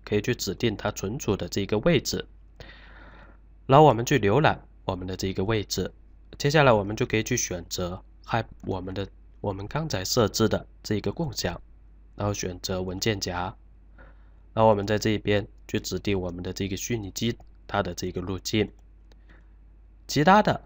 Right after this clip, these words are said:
我们都保持默认，然后选择完成。那么这样的话，我们就创建好了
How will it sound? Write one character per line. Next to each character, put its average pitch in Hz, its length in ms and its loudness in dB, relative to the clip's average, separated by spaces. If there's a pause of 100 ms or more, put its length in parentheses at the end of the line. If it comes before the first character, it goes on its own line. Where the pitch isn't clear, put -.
(120)
我 98 100 -6
们 92 140 -10
都 107 100 0
保 92 220 -2
持 - 160 -8
默 95 240 -4
认， 101 240 2 (240)
然 98 140 0
后 92 80 0
选 87 240 -4
择 90 180 -6
完 92 240 -6
成。 90 300 -4 (760)
那 - 80 -4
么 101 100 0
这 127 120 2
样 104 180 4
的 101 80 -6
话， 92 340 -2 (140)
我 - 100 -2
们 110 140 0
就 196 100 -2
创 160 320 -6
建 135 140 2
好 85 240 -6
了 90 300 -2